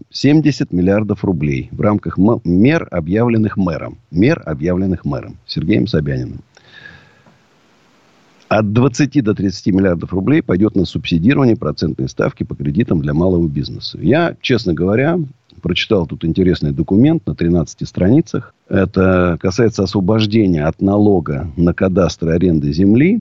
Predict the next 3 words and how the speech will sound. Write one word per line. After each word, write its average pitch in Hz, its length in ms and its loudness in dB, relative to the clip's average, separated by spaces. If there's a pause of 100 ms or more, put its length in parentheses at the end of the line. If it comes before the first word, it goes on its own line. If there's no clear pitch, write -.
(140)
э, 71 1400 -2 (760)
торговых 123 480 2
центров. - 500 -6